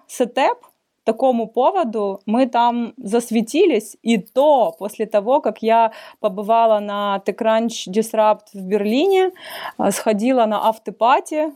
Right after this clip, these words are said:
нашла журналиста, который пишет на эти темы, и, э,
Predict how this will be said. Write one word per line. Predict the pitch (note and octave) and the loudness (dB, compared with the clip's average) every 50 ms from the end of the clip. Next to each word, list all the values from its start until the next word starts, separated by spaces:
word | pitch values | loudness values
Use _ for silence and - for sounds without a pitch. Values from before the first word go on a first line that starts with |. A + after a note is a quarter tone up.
| _ - B3 | _ -10 -4
нашла | A3 A3 A3 A3 - - B3 B3 B3+ B3+ B3 A#3+ A3 - _ - | -2 -2 -2 -2 -2 -2 2 2 4 4 4 4 2 0 _ -12
журналиста, | G#3 G#3+ A3+ A3 A#3 A#3 A#3 A#3+ B3 A#3+ - G#3 | -10 -8 -4 -2 -2 0 0 0 0 0 -2 -2
который | - B3+ A#3+ B3 B3 B3 A#3+ | -2 0 0 0 0 0 0
пишет | A3 - A#3+ A#3+ - B3 A#3 | -2 -2 -2 -2 -2 -2 0
на | A3+ A3 G#3 G3+ | 0 2 2 0
эти | G3 - G#3 G3 | 0 -2 -6 -4
темы, | - C4 C#4+ E4 F4+ D#4+ D#4 D#4 - - - - - - - - - | 0 0 0 2 2 0 -2 -4 -6 -12 -18 -16 -14 -14 -12 -10 -10
и, | B3+ A#3+ - - A3 A3 A3+ A#3 A#3 A#3 A#3 A#3 A#3 | -10 -6 -2 0 2 4 4 4 4 4 4 4 4
э, | A3 A3 G#3+ G#3 G3+ G3 F3+ | 4 4 4 4 2 2 -2